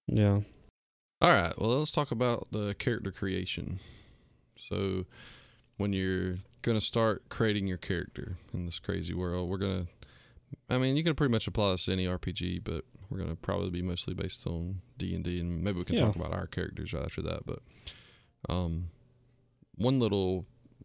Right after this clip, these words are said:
Speaker 2: I wouldn't say pro tip since I'm still fairly new to <laughs> role playing, but,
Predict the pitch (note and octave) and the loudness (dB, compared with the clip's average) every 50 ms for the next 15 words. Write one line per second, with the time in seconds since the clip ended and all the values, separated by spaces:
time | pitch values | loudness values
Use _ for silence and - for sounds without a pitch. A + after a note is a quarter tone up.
0 | _ _ - - - G2+ F#2+ F2+ F2 - F#2+ F2 - - A2+ G#2+ G2 - - G2 | _ _ -12 -6 -2 -2 0 0 0 0 -2 0 0 2 2 2 2 2 2 0
1 | G2 F#2+ - - F#2+ F2+ - - - F2 F2 F2 F2 E2+ - - - - _ _ | 0 0 -2 -6 -6 -4 -4 -4 -4 -4 -4 -4 -4 -6 -8 -12 -20 -20 _ _
2 | _ - - - - F#2+ F2 E2 - - - - G2+ F#2+ F#2 F#2 F2+ F#2+ G2 F#2+ | _ -14 -10 -6 -4 -4 -4 -6 -10 -8 -4 -2 -2 0 0 0 0 0 0 0
3 | F#2+ F#2 F#2 F#2 F#2 F2 - - - - A2+ G#2+ A#2 G#2 G2+ - G2 F#2+ F#2+ G2 | 0 0 -2 -2 -2 -4 -6 -8 -6 -4 -2 -2 -2 -4 -4 -4 -4 -2 -2 -4
4 | G2 G2 F#2 F#2+ F#2 - | -4 -4 -4 -4 -4 -6